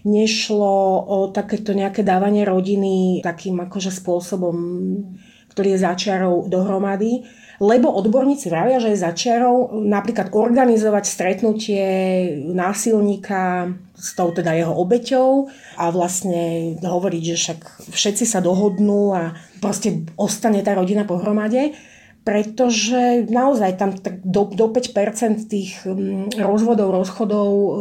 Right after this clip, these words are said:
je založených na nejakej patológii v tým, v tej rodine a nie každý pár by mal ostať spolu. A v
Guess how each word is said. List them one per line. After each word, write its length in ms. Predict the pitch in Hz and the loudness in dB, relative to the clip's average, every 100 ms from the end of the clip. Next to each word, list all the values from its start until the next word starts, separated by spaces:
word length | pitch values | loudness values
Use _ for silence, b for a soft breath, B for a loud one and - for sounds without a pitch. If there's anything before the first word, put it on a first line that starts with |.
| 190 190 190 196 196 | -4 -4 -4 -4 -2
je 80 | 202 | 0
založených 560 | 202 190 208 214 202 190 185 | 0 2 2 2 2 0 0
na 80 | |
nejakej 320 | 190 202 202 202 | 0 0 -2 -4
patológii 480 | 165 196 196 208 | -4 0 0 0
v 80 | 208 | -2
tým, 120 | 220 214 | -2 -2
v 80 | - | 0
tej 160 | 214 | 0
rodine 480 | 202 220 226 262 262 B B B - | 0 0 0 0 -4 B B B -6
a 160 | 196 190 185 | -4 -4 -2
nie 240 | 262 294 269 | 2 4 2
každý 560 | - 202 208 202 190 214 | 0 0 2 0 0 0
pár 320 | 196 185 185 | 0 0 2
by 80 | 190 | 0
mal 160 | 180 175 | 2 0
ostať 400 | 175 190 185 - | -2 -6 -6 -6
spolu. 320 | 151 147 - - _ - | -4 -6 -10 -18 _ -8
A 320 | 175 175 - | -2 -2 -4
v 260 | 196 - | -12 -16